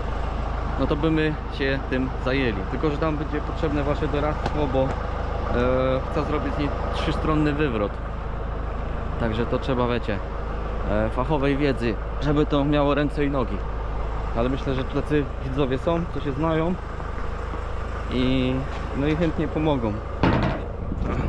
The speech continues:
Czy tam na prywatnych wiadomościach, czy w komentarzach. Dobra, odpalamy tego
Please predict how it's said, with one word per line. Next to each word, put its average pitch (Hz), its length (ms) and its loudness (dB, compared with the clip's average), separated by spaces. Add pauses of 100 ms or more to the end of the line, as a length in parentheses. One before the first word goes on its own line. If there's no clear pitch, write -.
(180)
Czy - 60 -4
tam 127 160 2
na 127 100 2
prywatnych 135 480 -2
wiadomościach, 123 500 0
czy - 80 -4
w - 120 -4
komentarzach. 107 440 0 (960)
Dobra, 117 220 2
odpalamy 135 440 0
tego 120 220 -2